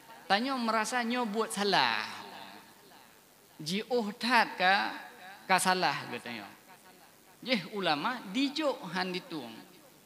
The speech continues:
Dia katanya tak tarik peng pemerintah walaupun nya haram gede. Nah, makanya pegah oleh ulama, nyo contoh-contoh lagi wajibna setiap masa. Baiknya pemimpin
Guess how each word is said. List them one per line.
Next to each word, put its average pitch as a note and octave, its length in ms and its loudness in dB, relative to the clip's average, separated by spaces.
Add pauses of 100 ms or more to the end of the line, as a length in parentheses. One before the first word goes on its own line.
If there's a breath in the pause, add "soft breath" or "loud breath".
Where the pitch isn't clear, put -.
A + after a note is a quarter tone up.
(260)
Dia F#3+ 160 4
katanya G3+ 480 -2 (240)
tak F#3 240 -10
tarik A3+ 400 -6
peng C#3+ 240 -4
pemerintah A#2 520 -6 (160)
walaupun F3 440 -8
nya A3+ 160 -6
haram C4+ 240 -8 (160)
gede. G3+ 160 -12 (800)
Nah, - 120 -20 (600)
makanya A3+ 480 4
pegah F3+ 320 -2
oleh C#3+ 160 -4
ulama, B2+ 400 -6 (720)
nyo D4+ 160 0
contoh-contoh F3+ 800 0
lagi C#3+ 240 -2
wajibna A3+ 720 -2
setiap D#3+ 400 -2
masa. A2+ 400 -4 (480)
Baiknya F3+ 480 -2
pemimpin D3 640 -6